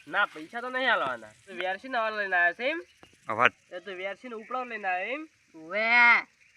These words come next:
Speaker 1: પૈસા તો કીધું નહીં આલવાના, હો.
Speaker 3: પૈસા જેમ નહીં આલે તારો બાય આલશે.
Speaker 2: Oh, no.
Speaker 1: પૈસા નાના પાડ્યું એટલે નહીં આલવાના હું.
Speaker 3: અરે ભાઈ મોનસી, સમજી જા કે તને કેટલા વખત કહેવાનું?
Speaker 1: મારી ભૂલ થઈ, બસ આલું.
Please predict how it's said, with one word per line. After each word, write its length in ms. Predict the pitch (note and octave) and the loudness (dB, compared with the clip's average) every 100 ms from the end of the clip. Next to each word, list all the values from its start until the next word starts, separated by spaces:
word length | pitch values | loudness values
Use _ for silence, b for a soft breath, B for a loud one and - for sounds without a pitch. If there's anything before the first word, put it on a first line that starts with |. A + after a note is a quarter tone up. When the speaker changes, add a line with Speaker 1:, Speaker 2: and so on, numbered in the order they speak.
| - | -16
Speaker 1:
પૈસા 380 | E3 F3 F#3+ A#3+ | -12 -10 -8 -6
તો 120 | B3 | -6
કીધું 180 | A3+ B3 | -8 -10
નહીં 220 | A#3+ A#3+ | -10 -6
આલવાના, 340 | A3+ E3+ C#3+ C#3+ | -4 -2 -4 -4
હો. 180 | G3 C4+ - - | -6 -6 -8 -16
Speaker 3:
પૈસા 340 | F3+ F#3 E3+ G#3+ | -12 -10 -6 -4
જેમ 180 | A3 A#3 | -4 -6
નહીં 260 | A3+ A3 | -2 0
આલે 160 | G#3+ G#3 | 0 0
તારો 240 | G3+ F#3 | -4 -6
બાય 300 | F3 F#3 F#3 | -4 0 2
આલશે. 240 | F#3 - - | 2 6 8
Speaker 2:
Oh, 140 | B3+ | 10
no. 360 | A#3+ C4+ A3 C4+ | 10 10 10 8
Speaker 1:
પૈસા 140 | A#3+ | 2
નાના 280 | G#3 A3+ B3 | 2 4 4
પાડ્યું 280 | A#3+ A#3 A3 | 2 0 -2
એટલે 160 | A3 | -2
નહીં 120 | A3+ | 2
આલવાના 280 | G#3 F3 D3 | 4 4 2
હું. 140 | B2 A2 - | -4 -12 2
Speaker 3:
અરે 240 | A3+ C#4 | 12 12
ભાઈ 160 | C4+ D#4 | 12 10
મોનસી, 420 | C#4+ D4 D4 D#4 | 8 6 4 4
સમજી 320 | C#4 C#4 C4+ | 4 4 0
જા 180 | D#4 E4+ | 10 10
કે 120 | D#4+ | 10
તને 200 | E4+ E4+ | 8 8
કેટલા 220 | D#4 E4 E4+ | 8 6 8
વખત 260 | D#4+ D4 | 8 6
કહેવાનું? 600 | D#4+ D#4 D#4 D#4+ E4+ E4+ E4 _ _ _ _ _ _ _ _ _ _ | 8 10 10 12 10 10 4 _ _ _ _ _ _ _ _ _ _
Speaker 1:
મારી 260 | D3+ C#3+ C#3 | -10 -10 -12
ભૂલ 180 | B2+ | -18
થઈ, 140 | A#2+ C3 | -20 -20
બસ 180 | G3 D#3+ | -20 -12
આલું. 240 | A#2+ A2+ | -12 -12